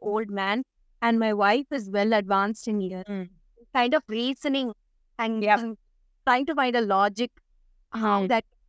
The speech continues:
Speaker 1: happen in his life. But Mary, uh, her answer doesn't
Speaker 2: Yeah.
Speaker 1: have logic at all.
Speaker 2: Yeah, she's also getting the promise that for no word from God will ever fail. And she's totally submitting to that promise. "May your word to me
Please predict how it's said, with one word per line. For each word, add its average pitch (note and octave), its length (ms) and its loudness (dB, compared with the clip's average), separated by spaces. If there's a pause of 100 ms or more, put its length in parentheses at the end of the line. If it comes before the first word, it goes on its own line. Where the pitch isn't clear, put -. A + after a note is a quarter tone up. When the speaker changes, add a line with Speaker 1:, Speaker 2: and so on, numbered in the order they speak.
Speaker 1:
happen G3+ 280 -6
in G3+ 80 -4
his - 180 -10
life. G3 220 -4
But G#3+ 220 -6
Mary, A#3 680 -2
uh, F#3+ 300 -6 (840)
her B3 160 2 (140)
answer C4 280 0
doesn't G#3 320 0
Speaker 2:
Yeah. - 0 -
Speaker 1:
have A#3+ 240 2 (300)
logic G3 280 -4
at G3 120 -4
all. F#3 180 0 (680)
Speaker 2:
Yeah, A#3 280 4
she's C4+ 220 -2
also B3+ 280 4
getting C4 320 0
the A3+ 100 -2
promise G3 560 0
that D#3+ 160 -6 (380)
for G#3 220 -4 (120)
no B3 100 4
word G#3+ 440 0
from G#3 260 -2
God F#3 400 0
will F3 160 -2
ever E3+ 180 -4
fail. F3 520 -4 (440)
And G#3+ 240 4
she's G3+ 380 -2
totally B3 440 2
submitting A3 640 2
to F#3+ 80 -6
that D3 200 -4
promise. E3+ 460 -6
"May E3+ 160 -4
your E3+ 160 -4 (120)
word A3 260 4
to G#3 100 -4
me G3 320 -4